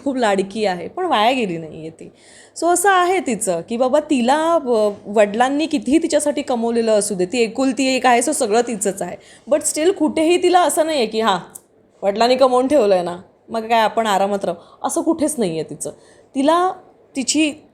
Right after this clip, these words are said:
तिची तिची आयडेंटिटी आहे, तिला तिचं तिचं ते सगळं बिझनेस उभा करायचा आहे, स्वतः, स्वतःला तिचं नाव करायचं आहे. So अशी ती मुलगी आहे, पण कुठेतरी, हां बाबा, तिच्या स्टेप्स चुकू शकतात, ज्या तिला कळत नाही की आपण काय करतोय. ति-, तिचं वागणं तिला कधी कधी कळत नाही, जे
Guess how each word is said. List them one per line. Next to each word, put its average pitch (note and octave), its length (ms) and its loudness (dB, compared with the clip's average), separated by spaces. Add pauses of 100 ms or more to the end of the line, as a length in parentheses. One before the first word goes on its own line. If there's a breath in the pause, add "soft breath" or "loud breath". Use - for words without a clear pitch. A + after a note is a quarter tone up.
(140)
तिची C4 180 -4
तिची C4+ 240 0
आयडेंटिटी A3+ 600 2
आहे, G3+ 220 2
तिला G#3 180 -2
तिचं G#3+ 260 -4
तिचं A#3 220 -2
ते A#3+ 80 2
सगळं A3 400 0
बिझनेस G#3 360 0
उभा G3+ 200 -2
करायचा E3+ 440 -4
आहे, E3 120 -2
स्वतः, G3 360 -2 (160)
स्वतःला C4 420 0
तिचं B3 280 -4
नाव F#3+ 220 0
करायचं D#3+ 480 -6
आहे. G#2+ 80 -10 (480 loud breath)
So D4 80 0
अशी C#4+ 200 0
ती F#4 120 0
मुलगी D4+ 380 0
आहे, A3 320 -2
पण C#4 240 -4
कुठेतरी, D#4 640 0 (720 loud breath)
हां D#4 160 2
बाबा, A3 260 4
तिच्या B3 300 0
स्टेप्स A#3+ 360 -6
चुकू B3 200 -8
शकतात, G3 420 -6
ज्या G3+ 200 0
तिला A3+ 140 0
कळत C4+ 500 0
नाही F3+ 180 -4
की G#3 140 -4
आपण G3+ 260 -4
काय G3 240 -4
करतोय. E3 440 -4
ति-, - 380 -16
तिचं G#3+ 240 -2
वागणं G3 360 2
तिला G#3+ 220 -4
कधी G3 240 -4
कधी G3 200 -4
कळत E3 340 -4
नाही, E3+ 160 -10
जे G3 160 -4